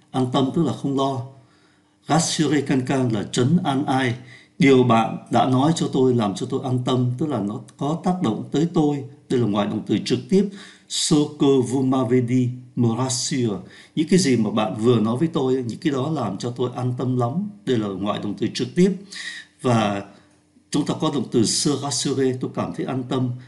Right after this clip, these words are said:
Các bạn có thể an tâm, sẽ ổn thôi. Vous pouvez vous rassurer, ça va aller.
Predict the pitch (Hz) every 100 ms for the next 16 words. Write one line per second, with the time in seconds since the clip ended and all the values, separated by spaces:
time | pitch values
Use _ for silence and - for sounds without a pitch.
0 | - - 196 123 - 180 151 - 156 143
1 | 160 143 120 - - 147 - 113 95 147
2 | 143 139 123 - _ 113 147 143 151 139
3 | 143 147 127 143 143 147 - 143 143 139
4 | 127 - - - - 135 127 123 117 113